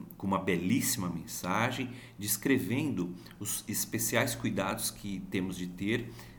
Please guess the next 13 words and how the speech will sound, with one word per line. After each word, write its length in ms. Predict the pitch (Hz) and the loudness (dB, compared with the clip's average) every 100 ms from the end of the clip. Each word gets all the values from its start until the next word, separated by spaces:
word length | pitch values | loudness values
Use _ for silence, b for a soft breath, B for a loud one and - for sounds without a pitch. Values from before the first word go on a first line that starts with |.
| - | -4
quando, 760 | 113 107 120 135 139 98 90 B B | 2 4 4 4 4 4 2 B B
eh, 440 | 98 95 90 87 85 | -4 0 0 0 -2
nos 480 | 98 95 92 90 90 | -4 -2 0 0 0
vemos 400 | 90 107 127 - | 2 4 4 0
diante 560 | - 104 113 147 - 107 | 0 2 4 4 0 -2
daqueles 560 | 95 - 107 113 120 | -4 -2 0 2 0
que 200 | - 117 | -4 -2
se 300 | - - 135 | 0 0 0
intitulam 920 | 151 - - - 104 95 95 123 - B B B | -2 -4 -6 -4 -2 0 2 0 -2 B B B
como 520 | - 107 110 147 - | -2 2 2 2 -2
profetas 880 | - - - - 101 135 - 82 - B B - | -2 -2 0 2 2 2 -2 -4 -6 B B -4
ou 300 | 110 120 120 | 2 2 0
como, 680 | - 104 107 113 98 90 | 0 0 4 4 4 0